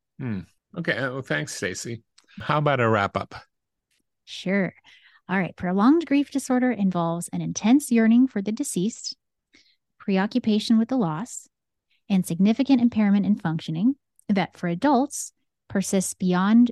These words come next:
Speaker 2: twelve months after the death, or for children and adolescents, six months after the death.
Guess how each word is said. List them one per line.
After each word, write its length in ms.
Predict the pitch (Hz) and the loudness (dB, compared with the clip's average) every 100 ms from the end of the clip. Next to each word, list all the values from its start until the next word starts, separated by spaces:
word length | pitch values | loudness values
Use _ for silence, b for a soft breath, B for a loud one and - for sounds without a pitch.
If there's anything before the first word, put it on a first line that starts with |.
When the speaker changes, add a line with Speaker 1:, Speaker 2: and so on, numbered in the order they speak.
| _ | _
Speaker 2:
twelve 440 | - 180 202 240 | -4 0 0 0
months 320 | 196 214 233 - | 0 0 -2 -4
after 300 | 175 - 208 | -8 -6 -4
the 100 | 240 | -2
death, 400 | 170 165 - _ _ _ _ _ _ - | -2 -4 -6 _ _ _ _ _ _ -6
or 160 | 202 170 | -4 -4
for 160 | 175 | -8
children 420 | - 220 214 214 | -4 0 2 0
and 140 | 185 175 | 0 0
adolescents, 720 | 165 170 269 - 311 - - _ _ _ _ - | -2 -2 -2 0 -2 -2 -14 _ _ _ _ -12
six 340 | - 175 - | -6 -6 -6
months 240 | 151 127 | -10 -10
after 260 | 143 160 - | -14 -14 -14
the 80 | - | -14
death. 240 | - - | -16 -20